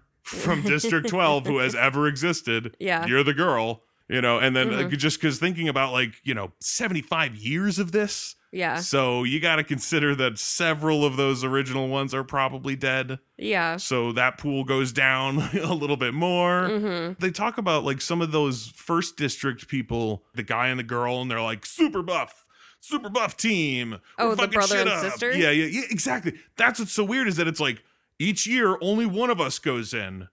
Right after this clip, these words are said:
Speaker 2: Mm-hmm.
Speaker 1: because we can't both go in 'cause then one of us will have to kill the other.
Speaker 2: Yeah.
Speaker 1: None of these fucking tributes, other than, like, Katniss and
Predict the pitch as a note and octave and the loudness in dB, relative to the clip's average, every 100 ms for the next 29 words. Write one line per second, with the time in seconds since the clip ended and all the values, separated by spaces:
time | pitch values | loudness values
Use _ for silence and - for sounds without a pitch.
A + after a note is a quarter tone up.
0 | G3+ G#3 G3 F3 A2 D3 D#3 - D#3 F#3+ | -6 -4 -2 -2 0 0 -2 -2 0 2
1 | G#3 G#3 D#3+ G#3 E3 D#3 E3 E3+ E3 D#3+ | 4 2 2 0 2 2 0 -2 -2 -2
2 | E3 D#3+ D#3 D#3 D3+ C#3 C#3 - G3 C3 | 0 0 0 -2 -2 -4 -4 -4 0 2
3 | A2 G#2 G2+ - - F#3 D3 - C#3 D3+ | 2 0 -2 -6 -8 -6 -6 -6 -4 -2
4 | D#3+ E3+ F3 F3 G#3+ G#3+ G#3 G3+ - F3+ | 0 2 4 4 4 4 4 2 0 0
5 | E3+ F3 E3 - C#3+ B2+ A#2 - D#3+ D#3+ | 2 2 2 2 2 2 0 0 2 4
6 | G#3 F#3+ G#3 G3 E3 - - D#3 D3+ F3+ | 4 4 2 2 0 -2 0 2 2 0
7 | G3 - - - _ _ _ _ C#3 C3+ | 0 -2 -6 -10 _ _ _ _ 2 4
8 | A#2+ A#2 A#2 A2+ G#2 | 4 2 0 -2 -4